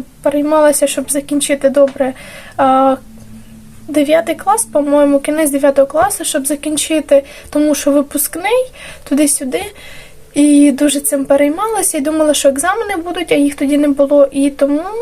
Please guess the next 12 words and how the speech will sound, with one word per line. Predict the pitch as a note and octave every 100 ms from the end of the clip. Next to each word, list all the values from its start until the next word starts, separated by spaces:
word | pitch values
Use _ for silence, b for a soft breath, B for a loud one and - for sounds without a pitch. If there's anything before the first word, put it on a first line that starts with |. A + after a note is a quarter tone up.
| A#4+
скажу | - - D4+ C#4+ D4
вам | C#4+ D4
так, | C#4 D#4 -
що | - D4+ D4 D4+ B B B B B B
це | - D4
так | C#4+ C#4+ -
трішки | - D4 - C#4+
повпливало | D4 C#4 D4+ D4 C#4 C4
на | B3+ B3
мене, | D#4+ G4 F#4 E4 B B B
і | C#4+
я | B3+ D4+ D4+ D4 C#4+